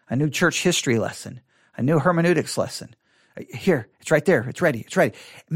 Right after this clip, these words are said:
And maybe, just maybe, you'll see that notification and that'll, it'll be just what you need to motivate you to go get some spiritual nourishment while you're living in a world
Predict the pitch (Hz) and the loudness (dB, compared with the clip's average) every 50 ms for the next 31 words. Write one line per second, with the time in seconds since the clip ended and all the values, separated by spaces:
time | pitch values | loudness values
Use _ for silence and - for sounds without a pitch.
0 | 156 - - 196 175 156 165 196 208 240 285 269 202 226 254 - - 220 262 285 | -4 0 2 2 2 4 4 4 4 4 2 2 2 2 0 0 0 2 2 2
1 | 294 - - - - _ _ _ _ _ _ _ _ _ _ _ _ - 165 160 | 2 0 -4 -10 -14 _ _ _ _ _ _ _ _ _ _ _ _ 0 2 2
2 | - - - 269 262 254 247 190 - 196 190 175 160 156 - 185 165 156 - 180 | 2 0 0 2 4 4 4 4 4 4 4 4 2 0 0 0 0 0 0 -4
3 | - - 170 143 165 180 190 190 - - - 175 175 165 147 131 127 - 175 180 | -4 -2 0 2 4 4 4 4 2 2 2 2 2 2 0 -4 -4 -2 -2 0
4 | 175 170 139 - - _ _ _ _ - - 220 240 - 262 277 262 247 269 277 | 0 -2 -4 -6 -8 _ _ _ _ -2 2 2 2 4 4 2 2 4 2 2
5 | 262 269 262 240 160 185 180 185 196 233 277 330 339 294 190 175 147 139 - - | 2 2 2 2 2 2 2 4 6 6 6 6 4 2 0 0 -2 -2 -4 -4
6 | 139 143 147 - - _ - 190 156 202 220 233 190 208 220 220 - 202 190 - | -2 -2 -2 -4 -8 _ -2 0 4 4 4 4 4 2 0 0 0 -4 -6 -4
7 | - - 196 202 202 196 - - 185 165 160 175 180 180 160 139 - - 117 104 | 0 2 4 4 4 4 4 2 0 2 2 2 2 2 2 0 -2 -2 -6 -8
8 | 95 - _ _ _ _ _ - 156 160 156 160 156 156 156 165 175 165 190 180 | -8 -10 _ _ _ _ _ 2 2 2 2 2 0 0 -2 -2 -2 -2 -4 -4
9 | 175 151 156 160 151 147 135 175 180 165 139 127 123 143 139 | -4 -4 -4 -4 -4 -4 -4 -4 -2 -2 -2 -2 -4 -6 -10